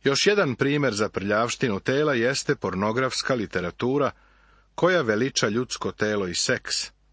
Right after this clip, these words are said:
U popustljivom društvu Božja reč još uvek osuđuje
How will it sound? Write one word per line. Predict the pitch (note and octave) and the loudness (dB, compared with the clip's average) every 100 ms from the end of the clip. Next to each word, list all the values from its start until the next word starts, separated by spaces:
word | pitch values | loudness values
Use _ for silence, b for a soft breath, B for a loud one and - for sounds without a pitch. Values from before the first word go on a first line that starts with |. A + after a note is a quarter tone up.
| _ _ _ _ _ _ _ _ _ - | _ _ _ _ _ _ _ _ _ -8
U | |
popustljivom | A2 G#2+ - E3+ - B2 F#2+ F2+ | -4 -4 0 -2 0 0 0 0
društvu | G#2+ D3 - A#2+ b b b b b | -2 0 0 -2 b b b b b
Božja | G2+ G2+ D3 D#3+ B2+ | -2 2 2 2 2
reč | C3 D3+ B2 | 2 0 0
još | G#2 - | 0 0
uvek | F3 F3+ - | 0 0 -2
osuđuje | G2 - C3 B2+ C3+ A#2 | -2 0 0 0 0 0